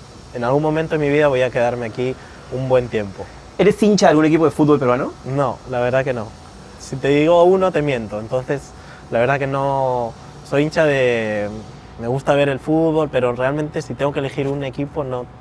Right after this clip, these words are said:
Speaker 1: sé cuál decir.
Speaker 2: Eh, hablando de la selección, este, este paso que has tenido, que ha hecho que la gente te, te, te quiera tanto, eh,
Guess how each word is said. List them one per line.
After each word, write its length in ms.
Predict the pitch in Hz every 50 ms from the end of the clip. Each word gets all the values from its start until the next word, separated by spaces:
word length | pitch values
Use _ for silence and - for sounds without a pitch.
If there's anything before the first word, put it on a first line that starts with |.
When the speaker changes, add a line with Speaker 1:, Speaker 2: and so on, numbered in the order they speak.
| - -
Speaker 1:
sé 220 | - - - 127
cuál 160 | - - 113 110
decir. 260 | 107 98 - 104 95 - - - - - - - - - - -
Speaker 2:
Eh, 240 | - 156 151 156 160
hablando 280 | 165 180 226 247 262
de 80 | 254 247
la 60 | 233
selección, 640 | 180 180 147 127 - - 185 185 165 143 139 143 -
este, 260 | - 135 - 156 143 143
este 180 | 135 - 143
paso 200 | 131 147 139 143
que 60 | 135
has 60 | 135 -
tenido, 320 | - 135 139 147 151 143
que 60 | 123
ha 40 | 131
hecho 100 | 120 -
que 80 | 135 143
la 80 | 123 110
gente 220 | - 139 143 139
te, 160 | 123 123 120
te, 180 | 120 - 117 113
te 140 | - - 101
quiera 260 | - 147 147 139 131
tanto, 420 | 143 139 139 135 123 143 143 147 - - - - - - -
eh, 520 | 156 143 143 139 139 135 131 131 127 127